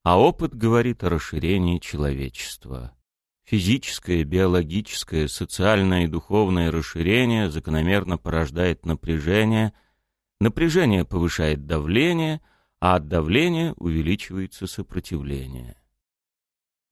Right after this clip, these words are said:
Таким образом, и в природе, и в человеческом обществе возникают естественные противоречия,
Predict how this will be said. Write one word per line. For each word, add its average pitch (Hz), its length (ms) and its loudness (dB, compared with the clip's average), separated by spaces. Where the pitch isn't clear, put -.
Таким 156 360 2
образом, 135 520 4
и 123 180 0
в - 140 -6
природе, 117 560 2
и 117 80 2
в 87 60 -6
человеческом 90 840 0
обществе 113 680 -2
возникают 87 760 0
естественные 82 840 -2
противоречия, 113 960 -4